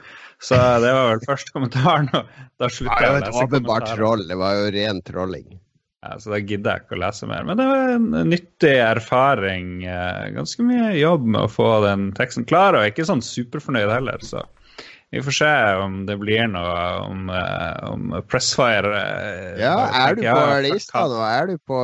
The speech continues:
Speaker 2: frilanslista der nå? Blir det mer, eh, anmeldelser? For eksempel når Division to kommer, tenker jeg at du er selvskreven.
Speaker 1: Ja, vi får se. Jeg fikk en sånn konto der jeg kan gå inn og redigere mine egne ting, sa han.
Speaker 2: Mm.
Speaker 1: Så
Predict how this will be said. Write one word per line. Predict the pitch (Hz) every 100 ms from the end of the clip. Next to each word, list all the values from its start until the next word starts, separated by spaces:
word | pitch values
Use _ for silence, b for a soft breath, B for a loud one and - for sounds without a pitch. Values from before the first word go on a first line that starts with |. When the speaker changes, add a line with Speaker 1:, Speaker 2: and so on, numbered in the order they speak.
| 120
Speaker 2:
frilanslista | 123 165 196 - 196 160 120 98
der | 98 101
nå? | 98
Blir | 98 127
det | 165
mer, | 120 147
eh, | 135 98 92 90 92 90 95
anmeldelser? | 98 87 90 82
For | 95
eksempel | 101 127 110 107
når | 107 101
Division | 98 104 107 - 113
to | 107 107 104 120
kommer, | 135 170 240 202
tenker | 180 190 - 151
jeg |
at | 160
du | - 139
er | 135 139
selvskreven. | 135 139 - 143 139 175 185 165 _ _ _ _ _ _ _
Speaker 1:
Ja, | 104 147
vi | 185
får | 180
se. | -
Jeg | 190 139 113
fikk | 165 175
en | 127
sånn | 110
konto | - 139 175 -
der | 92 95
jeg | -
kan | 123
gå | 117
inn | 123 107
og |
redigere | 90 92 95 104 101 85 90
mine | 95 104
egne | 101 110 117 101
ting, | - 135 120 -
sa | - - 101 95 -
han. | -
Speaker 2:
Mm. | 220
Speaker 1:
Så | 294